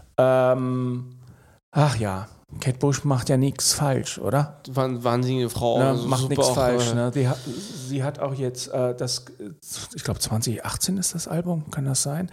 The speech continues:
Speaker 1: Sie hat auch Words of Snow, hat sie auch gemacht in den, ähm, ähnlich gutes Album, allerdings kein Doppelalbum, darf ich, deswegen darf ich's nicht hier erwähnen. Und, ähm, da fällt mir gerade was ein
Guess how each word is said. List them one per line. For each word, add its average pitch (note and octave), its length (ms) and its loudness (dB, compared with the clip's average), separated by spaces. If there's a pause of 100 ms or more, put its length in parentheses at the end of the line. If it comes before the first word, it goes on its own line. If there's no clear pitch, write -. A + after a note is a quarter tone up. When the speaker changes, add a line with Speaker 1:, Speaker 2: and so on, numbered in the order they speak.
(300)
Speaker 1:
Sie C3 200 4
hat C3 120 0
auch - 140 -8
Words B2 260 2
of - 120 -6
Snow, C#3+ 500 -2
hat C#3 120 -10
sie - 120 0
auch D3+ 200 0
gemacht D3+ 440 0
in D#3 140 0
den, D3 240 -2
ähm, - 360 -6 (380)
ähnlich C3+ 380 2
gutes C3+ 300 0
Album, C#3+ 540 -2
allerdings B2 400 2
kein C3+ 160 0
Doppelalbum, C3+ 540 2
darf C3 180 0
ich, C3+ 80 -2 (140)
deswegen - 260 0
darf B2 160 0
ich's A#2+ 120 -6
nicht A#2+ 160 -4
hier - 160 -4
erwähnen. A2+ 500 -2 (1080)
Und, B2+ 640 2
ähm, A#2 500 2
da B2+ 140 2
fällt D3 180 0
mir B2+ 140 0
gerade C3+ 400 2
was C3 180 -4
ein D3 600 0